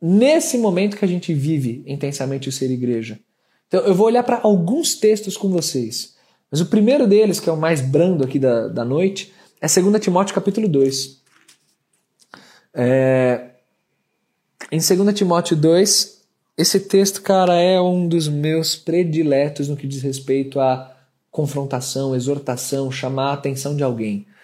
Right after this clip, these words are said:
Esse texto, ele não sai da minha mente, porque a minha tendência como homem é olhar pra esse texto, é, até com certo rancor, assim, tipo, "Ah, mas eu não acredito que tem que ser assim", porque a vontade que dá era de vir com o pé no peito e tal, né?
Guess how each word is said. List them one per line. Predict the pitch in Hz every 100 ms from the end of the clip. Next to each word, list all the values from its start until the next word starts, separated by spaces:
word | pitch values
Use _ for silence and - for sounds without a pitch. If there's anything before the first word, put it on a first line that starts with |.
| - - _
Esse | 120 -
texto, | - 147 151
ele | 147
não | 160
sai | 151 - 160 202
da | 214
minha | 233
mente, | 208 143 131
porque | - 135 131
a | 143
minha | 165
tendência | 202 190 147 156 196 262
como | - 165
homem | 135 123 143 180 143 110 - _ _ _ _ -
é | 127
olhar | 143 127 139 196
pra | 160
esse | 156 151 135
texto, | - 147 190 185 - 139 - _ _ _ _ _ _
é, | - 127 131 127 127 123 117 110 101 - _ _ _ _ _ _ _ _ -
até | 127 156
com | 160 196
certo | 180 196 190
rancor, | 190 185 208 - 170
assim, | 147 147
tipo, | 147 143
"Ah, | 139
mas | 127
eu |
não | 131
acredito | - 214 131 127 131
que | -
tem | - 135
que | 127
ser | 120
assim", | 120 131
porque | 127 -
a |
vontade | 143 139 143 170
que | -
dá | 127 123
era | 170
de | 160 139
vir | 147
com | - 151
o |
pé | -
no | 175
peito | 190 - 143 151 -
e |
tal, | 127 98 87
né? | 95 147